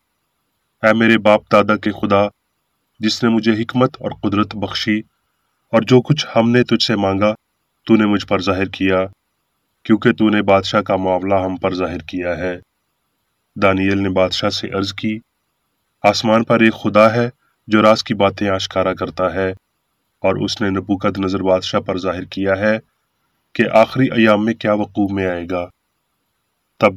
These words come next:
بادشاہ نے دانیل سے کہا، "فی الحقیقت تیرا خدا معبودوں کا معبود اور بادشاہوں کا خداوند اور بھیدوں کا کھولنے والا ہے، کیونکہ تو اس راز کو کھول سکا۔" تب بادشاہ نے دانیل کو سرفراز کیا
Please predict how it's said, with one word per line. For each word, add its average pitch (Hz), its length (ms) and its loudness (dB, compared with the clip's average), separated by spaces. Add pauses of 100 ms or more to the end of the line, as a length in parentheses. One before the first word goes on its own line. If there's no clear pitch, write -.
بادشاہ 101 440 2
نے 113 140 0
دانیل 98 460 0
سے 98 180 -6
کہا، 98 340 0 (880)
"فی 117 80 4
الحقیقت 117 560 -2
تیرا 107 220 2
خدا 101 300 0
معبودوں 98 520 -2
کا 95 160 -4
معبود 95 460 0 (520)
اور 101 100 0
بادشاہوں 98 560 2
کا 101 120 0
خداوند 98 460 -2 (680)
اور 101 120 2
بھیدوں 107 380 2
کا 117 120 -2
کھولنے 95 380 -4
والا 90 340 0
ہے، 95 200 -4 (840)
کیونکہ 110 280 0
تو 113 120 -4
اس - 260 -6
راز 95 280 0
کو 101 120 -6
کھول 92 220 -8
سکا۔" 85 420 -8 (1300)
تب 98 120 -2
بادشاہ 98 420 2
نے 101 100 -2
دانیل 98 420 0
کو 98 120 -6
سرفراز 98 560 -2
کیا 101 240 0